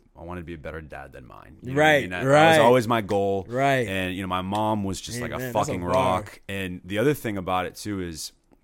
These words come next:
Speaker 1: I felt as though, I realize it now, that having that mindset of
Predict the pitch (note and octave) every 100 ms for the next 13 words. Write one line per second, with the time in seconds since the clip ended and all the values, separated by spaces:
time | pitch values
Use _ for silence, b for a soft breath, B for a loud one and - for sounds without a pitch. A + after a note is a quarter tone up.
0 | - - - G#2 G#2 G2+ D#2+ F#2 F2 E2
1 | D#2+ _ _ _ _ - F#2 C3+ A#2+ F#2
2 | E2 F2+ F2 D#2 D2+ E2+ D2+ E2+ E2 -
3 | - A2+ B2+ A#2 G#2+ F#2+ F2+ G2+ - A2+
4 | A2+ - F2+ F2 D#2 D#2